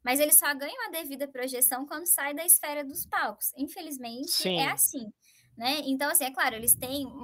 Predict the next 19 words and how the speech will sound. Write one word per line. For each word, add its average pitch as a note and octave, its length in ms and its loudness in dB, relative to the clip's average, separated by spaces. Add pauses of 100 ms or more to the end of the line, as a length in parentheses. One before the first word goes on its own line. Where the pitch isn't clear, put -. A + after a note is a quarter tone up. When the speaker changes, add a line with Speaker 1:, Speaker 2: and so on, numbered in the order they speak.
(100)
Speaker 1:
faz, A#3 260 0 (220)
faz A3+ 180 -4
o - 40 -2
sucesso, - 420 2
eles G#3+ 120 -2
são B3+ 140 0
reconhecidos, B3 640 -2
têm C4 180 -4
um D4 60 -8
talento B3+ 380 -6
reconhecido, A#3+ 640 -2
mas C4+ 180 -2
é C4+ 80 -6
dentro C#4+ 260 -6
de C4 140 -8
um C#4+ 60 -4
nicho C#4+ 280 -4
muito D4 180 -2
específico. E4+ 680 -4